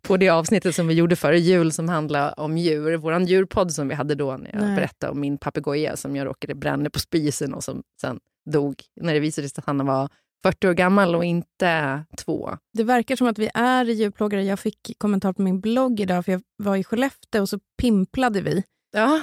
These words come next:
Speaker 2: Eh, och fick upp tre små abborrar. Men de var så små så vi slängde tillbaka dem. Och då
Speaker 1: Ja.
Speaker 2: var det en som kommenterade att det är tortyr. Varför pimplar ni ens om ni inte ska äta upp dem?
Speaker 1: Mhm. Ja, fiskar har väl också känslor.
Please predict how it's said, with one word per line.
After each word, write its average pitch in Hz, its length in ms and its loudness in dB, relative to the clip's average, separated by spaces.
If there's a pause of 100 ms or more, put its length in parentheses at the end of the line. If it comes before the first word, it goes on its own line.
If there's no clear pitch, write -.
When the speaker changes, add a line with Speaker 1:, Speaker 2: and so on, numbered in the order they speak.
Speaker 2:
Eh, 202 340 4
och - 200 -4
fick - 220 -4
upp - 240 -2
tre 180 260 -2
små - 200 -4
abborrar. 190 720 2 (280)
Men 190 600 0
de 208 180 2
var 202 180 2
så 202 140 -6
små 277 260 2
så 185 100 -4
vi 202 40 -2
slängde 196 280 0
tillbaka 220 420 0
dem. - 240 -4
Och - 80 -4
då 185 60 2
Speaker 1:
Ja. 208 60 4
Speaker 2:
var 202 80 4
det 190 60 4
en 180 120 2
som 180 420 -4
kommenterade 175 540 -2
att 160 100 -6
det 185 140 -2
är 180 60 -6 (160)
tortyr. 208 460 -6
Varför 185 580 0
pimplar 190 440 -2
ni 180 80 -2
ens 185 200 -4
om 175 100 -2
ni 175 60 0
inte 165 140 -4
ska - 100 -10
äta 175 240 -6
upp - 160 -6
dem? - 160 -10 (240)
Speaker 1:
Mhm. 185 1040 -2
Ja, 156 240 0
fiskar 175 320 -2
har 170 120 2
väl 165 100 2
också 170 200 -4
känslor. 160 320 -4